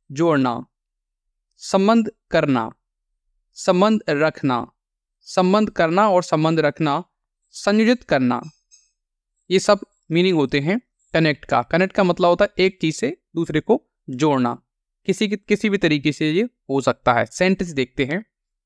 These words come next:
"इंटरनेट कनेक्ट्स ग्लोबल माइंड्स।" इसका मतलब है इंटरनेट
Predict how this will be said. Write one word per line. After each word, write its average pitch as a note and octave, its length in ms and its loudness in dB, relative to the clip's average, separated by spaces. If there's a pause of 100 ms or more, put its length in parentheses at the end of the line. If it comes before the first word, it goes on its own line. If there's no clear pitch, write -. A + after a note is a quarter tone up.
(240)
"इंटरनेट A3 640 0
कनेक्ट्स F3 520 -2
ग्लोबल D3 460 0 (100)
माइंड्स।" B2+ 540 -4 (460)
इसका G#3+ 260 2
मतलब E3 340 2
है F3 200 0 (320)
इंटरनेट G#3+ 480 0